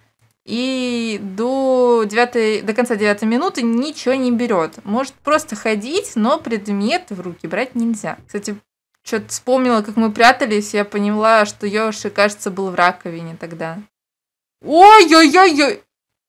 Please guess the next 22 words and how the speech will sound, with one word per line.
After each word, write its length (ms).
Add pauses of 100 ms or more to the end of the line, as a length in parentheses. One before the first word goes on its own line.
(720)
Ой, 240
Ульян, 640
спасибо 560
тебе 160
большое! 800 (760)
Я, 140
короче, 340
щас 240
чуть 220
не 120
умерла 540
об 100
свинину. 600 (300)
Так, 440
а, 540
девятая 840
минута 360
уже 200
заканчивается. 1400 (840)
Ага. 380 (640)
Ага. 380 (880)
И 760